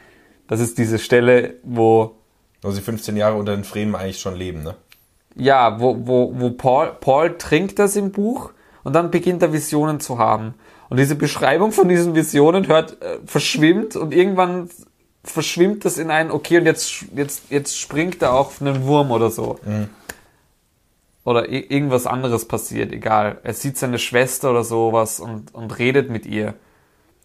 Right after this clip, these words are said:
Speaker 1: Und dieses Gespräch hört dann plötzlich nicht mehr auf. Irgendwie ist das dann eine, äh,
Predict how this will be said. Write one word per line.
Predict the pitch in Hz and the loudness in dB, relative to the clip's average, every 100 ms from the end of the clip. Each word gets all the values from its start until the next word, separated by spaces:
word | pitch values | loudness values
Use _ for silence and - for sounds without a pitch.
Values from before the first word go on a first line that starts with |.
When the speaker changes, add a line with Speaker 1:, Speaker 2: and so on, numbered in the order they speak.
| _ _ _ | _ _ _
Speaker 1:
Und | 123 | -2
dieses | 139 143 | -2 -2
Gespräch | 151 - 139 160 | -4 -4 0 0
hört | 170 175 | 0 -2
dann | 175 | -2
plötzlich | 156 160 - 170 | -2 -4 -4 -6
nicht | 170 - | -6 -4
mehr | 156 113 | 0 2
auf. | 113 110 | 0 -2
Irgendwie | - 139 151 | -8 -6 -4
ist | 151 151 | -4 -6
das | 147 | -6
dann | 151 143 | -4 -2
eine, | 117 143 151 | -2 -2 -4
äh, | - - | -4 -6